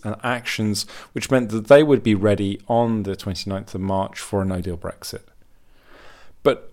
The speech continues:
equally importantly, for them, <laughs> one of the problems was that they relied on having a European, uh, partner, a U K partner, actually, uh, someone with whom they could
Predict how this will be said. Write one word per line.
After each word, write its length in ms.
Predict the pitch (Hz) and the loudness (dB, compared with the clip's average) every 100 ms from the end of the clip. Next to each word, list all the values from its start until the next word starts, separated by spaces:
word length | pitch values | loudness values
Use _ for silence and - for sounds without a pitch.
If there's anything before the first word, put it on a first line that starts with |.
| - - - | -16 -16 -4
equally 380 | 175 233 226 127 | -2 0 0 2
importantly, 680 | 95 107 98 104 98 104 - - - | 0 0 0 0 -2 -2 -4 -16 -14
for 200 | - 113 | -4 -2
them, 500 | 117 113 123 120 117 | 2 2 4 4 6
<laughs> 60 | - | 10
one 160 | - | 10
of 100 | - | 10
the 80 | 120 | 8
problems 460 | - 113 107 101 110 | 8 2 0 -2 2
was 400 | 110 110 101 - | 4 2 0 -4
that 300 | 101 104 - - - - | -2 -2 -4 -20 -18 -14
they 380 | 95 117 117 | -4 0 0
relied 800 | 113 107 101 104 110 113 113 113 - - | 0 -2 0 2 2 2 2 0 -4 -4
on 320 | 101 101 104 | -2 -2 -4
having 600 | - 98 98 104 101 107 | -8 -6 -4 -2 -4 -6
a 120 | 127 98 | -6 -6
European, 1300 | 95 101 101 104 - - - 98 98 98 101 107 - | -2 0 0 -2 -8 -16 -8 -4 -2 -2 -4 -8 -8
uh, 240 | 101 95 95 | -6 -4 -4
partner, 340 | - 151 - | -4 -4 0
a 40 | 92 | 0
U 240 | 98 120 | 2 4
K 240 | - - | 10 10
partner, 480 | - - 98 80 78 - | 10 6 -2 -2 -10 -12
actually, 520 | 80 85 - - 85 - - - - - | -14 -14 -16 -14 -14 -16 -20 -20 -12 -6
uh, 200 | 101 107 - | -6 -6 -12
someone 420 | - - 135 131 117 | 0 4 6 6 4
with 180 | 107 | 6
whom 260 | 113 113 110 | 10 10 10
they 180 | 110 101 | 6 0
could 260 | - 101 | -2 -6